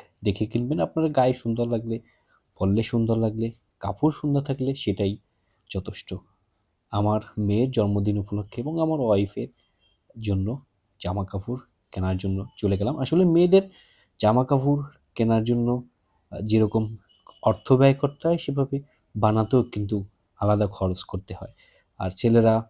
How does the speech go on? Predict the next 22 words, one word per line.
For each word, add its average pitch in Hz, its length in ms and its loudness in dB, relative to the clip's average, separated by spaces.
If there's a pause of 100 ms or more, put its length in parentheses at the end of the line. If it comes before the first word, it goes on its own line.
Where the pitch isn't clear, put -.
(160)
দুইশো, 107 360 2
তিনশো, 101 380 -2
পাঁচশো, - 400 -4 (500)
এক 101 120 0
হাজার 110 180 2
টাকায় 110 260 -2
একটা 101 140 -8
প্যান্ট 101 340 0
শার্ট 110 200 -8
পরলেই 120 340 2
কিন্তু 110 320 -4
আসলে 98 280 -6 (480)
হয়ে 113 180 4
যায়। 90 160 -6
কিন্তু 110 200 -6
আসলে 139 220 0
মেয়েদের 127 300 2
কিন্তু 117 200 -2
তা 107 200 -2
হয় 90 220 -4
না। 85 120 -8
দেখেন, 98 300 -6